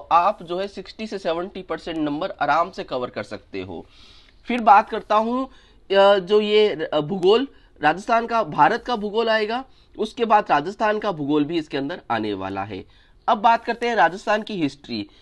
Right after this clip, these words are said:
तो दोस्तों, एक चीज़ आपको बता दूं, राजस्थान की हिस्ट्री में से अब बहुत ही कम सवाल पूछे जाने लग गए हैं। राजस्थान हिस्ट्री में से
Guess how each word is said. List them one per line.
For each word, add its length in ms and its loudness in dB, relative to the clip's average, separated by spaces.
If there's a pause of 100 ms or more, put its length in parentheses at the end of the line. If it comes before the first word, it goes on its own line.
(220)
तो 80 -6
दोस्तों, 340 -2
एक 120 -2
चीज़ 180 -6
आपको 220 -2
बता 280 0
दूं, 220 -6 (360)
राजस्थान 540 0
की 320 -8
हिस्ट्री 420 -8
में 180 2
से 300 -8 (420)
अब 160 6
बहुत 680 -4
ही 100 -6
कम 380 -4
सवाल 600 0
पूछे 360 -8
जाने 400 0
लग 240 -4
गए 180 -6
हैं। 300 -12 (1400)
राजस्थान 480 0
हिस्ट्री 340 -8
में 140 0
से 300 -4